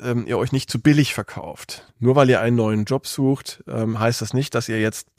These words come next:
ähm, große Abstriche hinnehmen müsstet, ähm, Hauptsache eine neue Stellung zu finden, sondern, ähm, im Gegenteil, seid euch eurer Stärken bewusst und, äh, ihr müsst wissen,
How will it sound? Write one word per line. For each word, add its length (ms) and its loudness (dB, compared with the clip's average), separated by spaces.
ähm, 240 0
große 280 0
Abstriche 560 -2
hinnehmen 800 4
müsstet, 500 -2
ähm, 380 2
Hauptsache 500 2
eine 220 2
neue 240 2
Stellung 420 0
zu 140 -6
finden, 420 0
sondern, 480 6
ähm, 420 4
im 80 -4
Gegenteil, 480 0
seid 420 -4
euch 400 -2
eurer 280 0
Stärken 360 -2
bewusst 640 0
und, 880 2
äh, 480 6
ihr 380 4
müsst 280 -2
wissen, 380 0